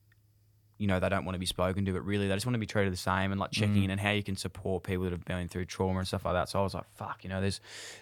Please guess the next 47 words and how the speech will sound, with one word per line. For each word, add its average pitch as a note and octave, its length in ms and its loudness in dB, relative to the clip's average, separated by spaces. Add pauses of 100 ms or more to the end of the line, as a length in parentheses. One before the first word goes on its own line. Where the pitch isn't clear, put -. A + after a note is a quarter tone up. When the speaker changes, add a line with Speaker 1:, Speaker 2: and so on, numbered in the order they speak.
(120)
Speaker 1:
bits C3+ 180 6
and A#2+ 80 6
pieces G#2 320 8
there G#2 180 12
that - 100 6
you F#2+ 120 6
could - 220 6
have - 80 6
probably G2 180 8
done G2 200 8
different. G#2 400 2
It's - 100 -2
not B2 120 10
even, A2+ 160 8
like, G2 220 8
going G#2 240 10
and G2 100 6
making F#2+ 280 6
a - 20 4
lasagna. F#2+ 460 6
It's - 100 -4
going A2 220 4
and, A#2+ 100 4
like, G#2 160 0
helping F#2 240 2
mowing F#2 220 2
the F2 80 -2
lawns, E2 580 -4
you F#2+ 80 2
know, A#2 80 8 (140)
Speaker 2:
Mm. B2 40 12
Speaker 1:
or, G2+ 220 10 (460)
like, F#2+ 260 6
doing G#2 200 6
a F2 60 0 (200)
pickup G2+ 340 0
for - 100 -6
school F#2 480 6
or D#2+ 120 6
just A#2 160 6
Speaker 2:
Mm. - 20 2
Speaker 1:
dropping G2 260 4
groceries F2+ 460 2
over F2+ 460 2
or E2 180 0
just, G#2 180 0
like, G#2 240 6